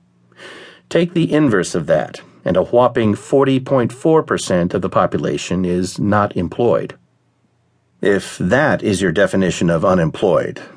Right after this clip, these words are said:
well, yeah, the United States does have forty percent unemployment. But keep in mind that this counts as unemployed every retiree, every college student,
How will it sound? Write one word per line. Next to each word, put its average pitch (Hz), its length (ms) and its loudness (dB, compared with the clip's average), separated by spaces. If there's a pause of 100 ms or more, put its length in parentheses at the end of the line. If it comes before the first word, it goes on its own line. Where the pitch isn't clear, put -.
well, 76 420 0 (280)
yeah, 101 480 2 (100)
the 95 120 0
United 90 380 2
States 87 380 -2
does 135 360 2
have 76 220 0
forty 82 280 0
percent 80 420 -4
unemployment. 80 680 -2 (680)
But 131 240 0
keep 185 220 0
in 131 100 2
mind 104 400 2
that 87 220 0
this 147 180 -2
counts 107 460 0
as 85 260 2
unemployed 82 720 0 (100)
every 123 340 2
retiree, 98 920 0 (220)
every 90 280 2
college 120 440 0
student, 92 520 0